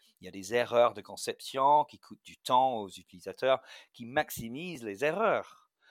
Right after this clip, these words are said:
de paramétrage et qui doivent frustrer la totalité de leur base d'utilisateurs.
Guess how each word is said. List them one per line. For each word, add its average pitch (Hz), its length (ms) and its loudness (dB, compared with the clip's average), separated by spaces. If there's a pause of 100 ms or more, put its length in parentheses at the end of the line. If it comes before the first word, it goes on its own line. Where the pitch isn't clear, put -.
(160)
de - 60 -14
paramétrage 90 680 -4 (600)
et 113 100 -6
qui 104 220 -14
doivent 113 260 -4
frustrer - 720 -8
la 101 140 -10
totalité 117 800 -10
de 101 80 -12
leur 95 200 -10
base 90 280 -14
d'utilisateurs. 85 760 -20